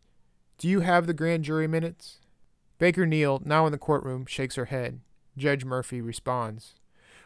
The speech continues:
"What is your problem and excuse for not bringing those grand jury minutes that I have ordered you to do so?" "I can't find them, Judge," she said. "I looked all weekend. I told Mister Lowe's that I was going to look again last night."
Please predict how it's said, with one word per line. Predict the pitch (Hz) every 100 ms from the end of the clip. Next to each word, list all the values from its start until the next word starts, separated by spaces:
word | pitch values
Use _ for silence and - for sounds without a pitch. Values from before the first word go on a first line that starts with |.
| -
"What | 180
is | 226
your | 220 185
problem | - 160 160 156 151
and | 147
excuse | 139 - - 165 139 -
for | - 139
not | 160 175
bringing | 147 156 156
those | 143 135 131
grand | 139 143 139
jury | 143 143
minutes | 143 127 123 120
that | - 127
I | 123
have | 131 123
ordered | 135 139 131 120
you | 123
to | 127
do | 131 156
so?" | - - 143 151 _ _ _ _ _ _ _ _ _ _ _ _
"I | 170
can't | - 202 -
find | - 185 202
them, | 139 123
Judge," | 120 113 - - _
she | - -
said. | - 127 127 139 _ _ _ _ _ -
"I |
looked | 170 185 -
all | 175 170
weekend. | 151 190 131 113 -
I | 151
told | - 180 175
Mister | 165 - 143
Lowe's | 147 147 123
that | 131
I | 135
was | 131 120
going | 139 135
to | 131
look | 131 123
again | 120 127 123
last | 120 -
night." | 123 127 110